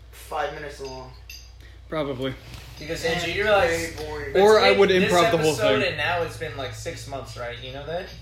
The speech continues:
Speaker 1: You could improv the whole thing, but nobody wants to hear improv. Everybody wants to hear the truth.
Speaker 3: They wanna hear
Speaker 1: Improv,
Speaker 3: stories like
Speaker 1: I wanna
Speaker 3: Garrett's
Speaker 1: do,
Speaker 3: about an old lady
Speaker 1: dude,
Speaker 3: with a piano.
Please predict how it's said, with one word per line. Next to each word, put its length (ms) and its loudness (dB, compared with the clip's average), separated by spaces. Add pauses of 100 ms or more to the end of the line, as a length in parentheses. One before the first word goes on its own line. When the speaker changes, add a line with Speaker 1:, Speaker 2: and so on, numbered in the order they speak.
(140)
Speaker 1:
You 160 -16
could 240 -4
improv 380 -6
the 60 -4
whole 160 -6
thing, 300 -12
but 160 -10
nobody 340 -8
wants 240 -16
to 60 -16
hear 240 -16
improv. 360 -18
Everybody 320 -16
wants 200 -18
to 80 -18
hear 100 -16
the 120 -18
truth. 320 -20 (680)
Speaker 3:
They 220 -2
wanna 160 -6
hear 120 -8
Speaker 1:
Improv, 260 0
Speaker 3:
stories 60 -2
like 220 2
Speaker 1:
I 40 6
wanna 120 8
Speaker 3:
Garrett's 280 6
Speaker 1:
do, 60 -2
Speaker 3:
about 180 2
an 100 2
old 220 -2
lady 260 -4
Speaker 1:
dude, 160 -2
Speaker 3:
with 140 -2
a 20 -14
piano. 380 -10